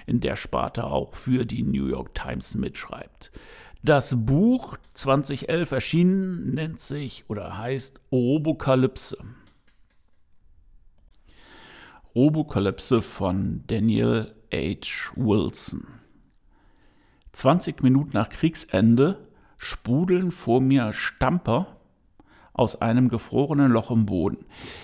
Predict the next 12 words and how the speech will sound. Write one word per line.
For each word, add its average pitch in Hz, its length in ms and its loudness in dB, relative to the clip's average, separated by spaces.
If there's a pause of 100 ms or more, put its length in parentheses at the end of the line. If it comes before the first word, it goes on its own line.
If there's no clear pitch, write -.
(120)
wie 127 300 0
der 123 340 2
Hölle 160 300 6
entsprungene 131 680 2
Monsterameisen. - 1200 0
Und - 180 0
ich - 180 -4
bete, 165 460 4
dass 113 280 -2
ich 107 140 -6
meine 104 300 2
Beine 123 500 2